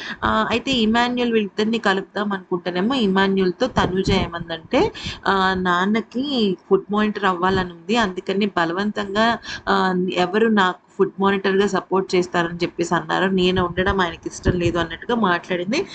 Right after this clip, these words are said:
మార్నింగ్ నుంచి మాటలు లేవన్నమాట. అయితే ఇంక భరణి గారు ఏంటంటే, "సారీ అమ్మా" అని చెప్పేసి almost ఆ, ఆ తనుజ చేతులు పట్టేసుకుని ఇలా, ఇలాగా తల దించేసి, "సారీ అమ్మా, నన్ను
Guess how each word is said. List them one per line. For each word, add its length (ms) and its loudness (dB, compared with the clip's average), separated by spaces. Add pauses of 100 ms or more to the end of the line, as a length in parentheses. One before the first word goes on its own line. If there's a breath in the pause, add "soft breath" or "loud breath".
(220 loud breath)
మార్నింగ్ 380 2
నుంచి 320 0
మాటలు 440 2
లేవన్నమాట. 460 -4 (400 loud breath)
అయితే 260 2
ఇంక 220 4
భరణి 500 0
గారు 220 2
ఏంటంటే, 800 0 (280 loud breath)
"సారీ 640 2
అమ్మా" 240 2
అని 140 0
చెప్పేసి 280 -2
almost 640 2 (100)
ఆ, 340 0 (240)
ఆ 280 4 (120)
తనుజ 240 0
చేతులు 480 0
పట్టేసుకుని 540 0
ఇలా, 380 2
ఇలాగా 500 2 (320 loud breath)
తల 160 2
దించేసి, 560 0
"సారీ 460 2
అమ్మా, 240 0
నన్ను 180 -4